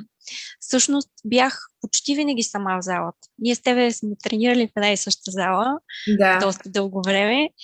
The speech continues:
Speaker 1: И там бях сама почти, какво почти? Всъщност бях сама винаги. В по-големи зали също бях сама много често. А, нали, сега вече не изглежда точно така нещата, но тогава се чувствах доста самотна и исках всъщност,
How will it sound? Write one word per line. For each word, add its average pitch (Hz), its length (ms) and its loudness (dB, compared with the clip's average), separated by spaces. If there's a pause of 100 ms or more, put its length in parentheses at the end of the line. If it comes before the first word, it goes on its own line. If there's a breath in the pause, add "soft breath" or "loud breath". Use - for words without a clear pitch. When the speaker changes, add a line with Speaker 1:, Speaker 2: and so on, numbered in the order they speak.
(260 loud breath)
Speaker 1:
И - 140 -12
там 320 220 4
бях 294 240 4
сама 240 480 0 (140)
почти, - 600 -4
какво - 340 -6
почти? - 340 -4
Всъщност 277 380 -4
бях 214 260 0
сама 214 320 -2
винаги. 190 680 -6 (340 loud breath)
В 190 180 -4
по-големи 247 420 2
зали 220 280 2
също 220 380 -2
бях 180 220 0
сама 180 300 -8
много 175 360 -8
често. 254 640 -4 (500 loud breath)
А, 208 100 -2
нали, 220 180 0
сега 220 260 0
вече 226 340 0
не 208 100 -2
изглежда 202 380 -2
точно - 220 -4 (100)
така 185 100 -4
нещата, 185 500 -6
но 285 120 -4
тогава 254 460 0
се - 180 -8
чувствах 262 400 -10
доста 240 280 -4
самотна 214 640 -4 (480 loud breath)
и 254 100 2
исках 277 300 0
всъщност, 269 440 -2